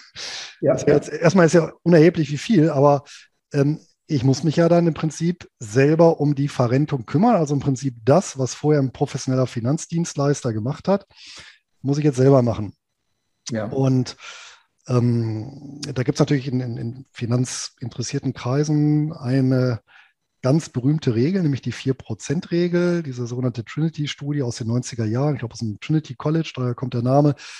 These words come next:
Speaker 2: die
Speaker 1: Genau.
Speaker 2: mal ermittelt haben, ja, mit einer an Sicherheit grenzender Wahrscheinlichkeit wird eben ein Kapitalstock bestehend aus sechzig Prozent Aktien und vierzig Prozent Anleihen, ähm,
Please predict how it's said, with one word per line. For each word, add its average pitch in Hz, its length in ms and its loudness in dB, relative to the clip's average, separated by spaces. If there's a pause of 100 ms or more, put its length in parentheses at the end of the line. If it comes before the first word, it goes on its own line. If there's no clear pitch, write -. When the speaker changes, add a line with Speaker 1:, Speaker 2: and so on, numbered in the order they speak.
(320)
Speaker 2:
die 147 60 -2
Speaker 1:
Genau. 131 100 4
Speaker 2:
mal 139 80 4
ermittelt 143 360 2
haben, 151 240 6
ja, 165 460 6
mit 143 180 -6
einer 135 600 2 (400)
an 120 100 -8
Sicherheit 147 300 2
grenzender 143 340 0
Wahrscheinlichkeit 170 720 2
wird 139 140 -2
eben 147 240 -4
ein 131 160 -2
Kapitalstock 151 760 -2
bestehend 135 420 -6
aus 120 180 -8
sechzig 131 340 -8
Prozent 117 400 -8
Aktien 156 420 -2
und 123 140 -6
vierzig - 320 -8
Prozent - 420 -8
Anleihen, 160 500 4 (800)
ähm, 123 340 0